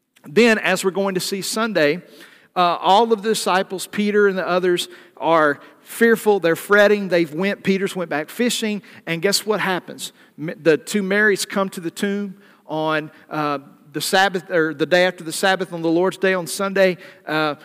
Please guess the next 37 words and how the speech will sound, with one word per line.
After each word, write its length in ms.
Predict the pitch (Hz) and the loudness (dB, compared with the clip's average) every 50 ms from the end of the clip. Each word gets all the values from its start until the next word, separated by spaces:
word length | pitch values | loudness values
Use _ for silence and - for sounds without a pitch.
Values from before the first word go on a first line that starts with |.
| - _ | -16 _
Matthew 340 | - 165 185 190 190 - 196 | 0 2 2 2 0 -2 -6
twenty-eight, 520 | - - - 202 196 185 190 190 180 - 151 | -8 -8 -6 -4 0 2 2 2 2 0 -2
verse 300 | 185 185 180 - - - | -2 -2 0 -2 -6 -6
one 220 | 180 190 190 190 | -4 -4 -4 -4
says 320 | 180 - 196 185 180 151 | -4 -4 -4 -4 -4 -6
that 180 | 131 160 156 - | -8 -10 -8 -6
they 140 | 156 143 131 | -6 -6 -4
get 280 | 120 117 202 208 202 | 2 4 4 4 4
there, 220 | 202 196 190 190 180 | 2 0 0 0 0
they 120 | 156 156 | -2 -2
have 200 | 147 175 175 143 | -2 -4 -4 -6
the 60 | 143 | -6
spices, 680 | - - - - 190 180 196 202 185 - - 190 156 135 | -8 -10 -8 -4 -2 0 0 0 0 -4 -6 -8 -6 -6
they're 120 | 175 170 | -6 -6
getting 180 | 156 180 175 170 | -4 -6 -6 -6
ready 200 | 175 170 160 156 | -6 -6 -8 -6
to 0 | |
do 180 | 139 196 190 | -6 -4 0
that, 280 | 185 190 185 185 - - - - - - _ - | 0 2 2 0 -2 -6 -14 -20 -20 -20 _ -6
and 260 | 175 175 170 165 156 - - - _ - | -4 -2 -2 -2 -4 -8 -14 -20 _ -2
there 240 | 151 170 180 185 170 | 2 4 4 4 2
the 100 | 147 135 | 0 -2
stone 640 | - - - - - - 190 190 208 214 214 208 | -2 -2 -2 -4 -4 -2 -2 0 0 0 0 -2
is 140 | 175 156 131 | -4 -6 -4
rolled 300 | 143 175 190 190 190 175 | -2 0 0 0 0 0
away, 400 | 180 170 165 147 113 110 104 - _ - | -2 -2 -2 -2 -4 -6 -10 -14 _ -2
right? 320 | 147 147 160 185 226 214 - - | 0 2 2 2 0 -2 -6 -6
Remember 260 | 170 170 185 190 196 | -4 -2 0 2 4
this 160 | 202 202 - | 4 4 2
story? 380 | - - 214 208 208 208 202 - - - | 2 2 4 4 4 2 -2 -6 -10 -12
Stone 540 | - - - - - 185 190 196 196 190 190 | -10 -8 -6 -2 0 0 2 2 0 0 -2
is 120 | 165 - 165 | -4 -2 0
rolled 260 | 190 185 185 185 180 | 0 2 2 0 0
away, 460 | 185 170 180 180 185 190 202 202 185 - - - - - - - | 0 0 2 2 2 2 2 0 -2 -4 -10 -20 -20 -14 -6 -4
and 240 | 160 165 165 151 - - - - | -2 -2 -2 -4 -8 -18 -20 -4
there 340 | 139 151 170 185 190 190 185 | 2 6 6 6 6 4 2
one, 380 | 175 - 147 165 185 190 180 | 0 -2 0 0 0 0 -2